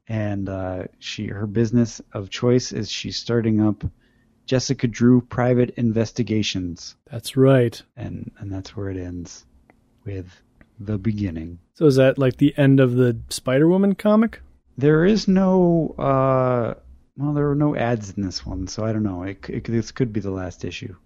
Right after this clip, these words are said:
Speaker 2: Oh, okay.
Speaker 1: I have no idea. There was no letter page and no ads, so.
Speaker 2: Huh.
Speaker 1: Dunno.
Speaker 2: All right. Anything
Speaker 1: But
Speaker 2: else?
Speaker 1: I'm gonna, I'm gonna go with yes.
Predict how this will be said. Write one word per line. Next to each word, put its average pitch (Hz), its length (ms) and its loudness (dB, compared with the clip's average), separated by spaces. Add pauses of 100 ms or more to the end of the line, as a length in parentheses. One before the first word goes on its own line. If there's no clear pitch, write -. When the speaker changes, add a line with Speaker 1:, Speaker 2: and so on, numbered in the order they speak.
(260)
Speaker 2:
Oh, 120 240 -2
okay. 117 320 0 (1000)
Speaker 1:
I 107 60 -8
have 104 160 -8
no 107 120 -4
idea. 98 320 -8
There 98 120 -6
was 113 140 -2
no 127 120 4
letter 113 260 4
page 110 380 -4
and 104 100 -4
no 98 160 -2
ads, 90 600 -12
so. 90 360 -14 (320)
Speaker 2:
Huh. 180 160 4 (960)
Speaker 1:
Dunno. 110 440 -2 (500)
Speaker 2:
All 139 60 6
right. 208 340 6 (1300)
Anything 190 220 8
Speaker 1:
But 190 60 10
Speaker 2:
else? 240 300 4
Speaker 1:
I'm 123 60 -6
gonna, 120 200 -2
I'm 127 160 -2
gonna 127 140 -2
go 117 160 2
with 104 220 -2
yes. 90 640 -8